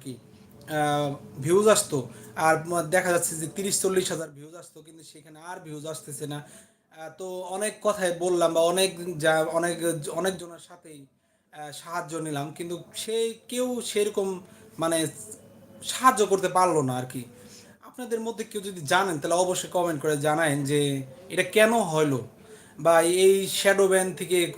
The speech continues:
আমার আইডিটাকে রক্ষা করতে কি কি করণীয় আছে, অবশ্যই ভাইজানরা কমেন্ট করে জানাবেন যে, আহ, তাহলে এই করণীয় বা এই পদক্ষেপ গ্রহণ করলে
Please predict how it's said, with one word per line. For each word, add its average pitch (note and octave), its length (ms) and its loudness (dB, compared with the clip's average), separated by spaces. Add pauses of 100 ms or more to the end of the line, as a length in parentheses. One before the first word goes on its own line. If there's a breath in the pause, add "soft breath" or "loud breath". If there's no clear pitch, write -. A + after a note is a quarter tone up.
(120)
আমার E3 180 2
আইডিটাকে E3+ 420 2
রক্ষা F#3 380 2
করতে E3 300 -2
কি A#3+ 220 -6
কি B3 160 2
করণীয় A#3 540 6
আছে, E3+ 320 2 (380 loud breath)
অবশ্যই F#3 400 2
ভাইজানরা D#3 380 0
কমেন্ট E3 340 -4
করে D#3 140 0
জানাবেন D3+ 440 -2
যে, C#3 320 -18 (460)
আহ, C#3+ 360 -16 (560)
তাহলে D#3 200 -4
এই B3+ 440 2
করণীয় A3 420 4
বা E3+ 100 4
এই A3+ 420 4
পদক্ষেপ A3 520 0
গ্রহণ G3 280 -6
করলে G#3+ 360 -18